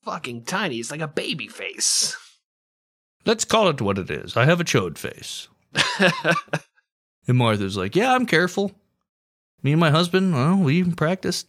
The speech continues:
Speaker 2: abstinence."
Speaker 1: Mm-hmm.
Speaker 2: He goes down to the cart stop
Speaker 1: <laughs>
Speaker 2: every Friday and Saturday evening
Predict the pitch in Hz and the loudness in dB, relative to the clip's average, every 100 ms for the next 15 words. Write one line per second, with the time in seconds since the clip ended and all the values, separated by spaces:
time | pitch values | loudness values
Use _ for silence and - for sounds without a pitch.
0 | - 208 196 - 95 160 - - _ _ | 0 0 0 0 0 0 -2 -10 _ _
1 | _ - 113 120 127 _ _ - 139 147 | _ -14 -8 -8 -10 _ _ -6 -2 -2
2 | 139 147 170 156 120 107 107 - _ _ | 2 2 2 2 2 2 -2 -10 _ _
3 | _ _ _ _ _ - 190 180 - - | _ _ _ _ _ 0 0 -4 -8 -4
4 | - 92 113 - - _ _ _ _ - | -2 -2 -2 -8 -20 _ _ _ _ -2
5 | - - - 214 185 - 160 - 147 - | 2 2 4 2 2 0 -4 -4 -8 -10
6 | _ - _ _ _ _ _ _ - 110 | _ -20 _ _ _ _ _ _ -8 -4
7 | 104 101 117 113 110 104 117 107 107 107 | -4 -2 0 2 0 0 0 0 0 0
8 | 117 127 156 170 | 0 0 -2 -2